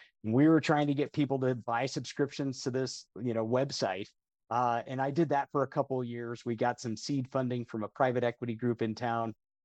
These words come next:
uh, did that and ended up, you know, we weren't able to make a run of it, uh, didn't have any success in terms of, uh, growing the revenue. Uh, and that really just, you know, at that point I was into real estate,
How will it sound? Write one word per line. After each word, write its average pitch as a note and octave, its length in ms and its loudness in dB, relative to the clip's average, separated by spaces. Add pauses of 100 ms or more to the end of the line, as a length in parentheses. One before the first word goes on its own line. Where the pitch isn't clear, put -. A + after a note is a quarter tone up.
(160)
uh, F#2+ 160 -4 (120)
did C3 200 2
that B2+ 380 2
and A2+ 340 -6
ended C3 220 0
up, B2 280 6
you A2+ 120 -2
know, A2+ 100 2
we A#2 80 0
weren't C#3 240 0
able C3 240 0
to A#2+ 80 0
make A#2 220 -2
a A#2 60 -2
run A2+ 220 -2
of A#2 140 -4
it, B2 140 -2 (140)
uh, G#2 140 -6
didn't B2 240 0
have A#2+ 160 0
any A#2 140 -2
success A2 560 0
in G#2+ 100 -2
terms G#2+ 240 -2
of, G#2 320 -4
uh, G2+ 180 -4 (140)
growing A#2 320 4
the G#2 80 2
revenue. B2 440 4 (520)
Uh, A2+ 300 2
and B2 160 -2
that E3+ 180 4
really F3 400 4
just, D3 320 -6
you B2+ 120 -4
know, B2+ 200 0 (160)
at B2 160 -2
that D3 180 2
point D#3+ 200 2
I B2+ 60 0
was B2 120 0
into E3+ 200 4
real D#3 240 4
estate, D3+ 460 0